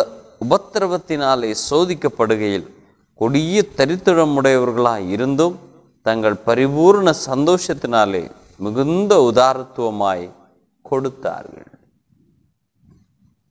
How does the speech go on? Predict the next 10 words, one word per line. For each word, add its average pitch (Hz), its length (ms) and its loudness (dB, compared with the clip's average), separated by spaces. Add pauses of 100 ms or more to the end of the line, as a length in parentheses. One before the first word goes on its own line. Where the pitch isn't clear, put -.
(420)
மக்கெதோனியா 165 640 -2
சபையாருக்கு 95 920 -4 (440)
ஆண்டவர் 151 720 0
கிருபையை 147 580 0
கொடுத்தார். 90 540 -6 (480)
அந்த 147 440 -2
கிருபையினாலே 131 880 2 (560)
அவர்கள் 107 760 -2 (680)
மிகுந்த 202 680 0
உதாரத்துவமாய் 139 1120 -2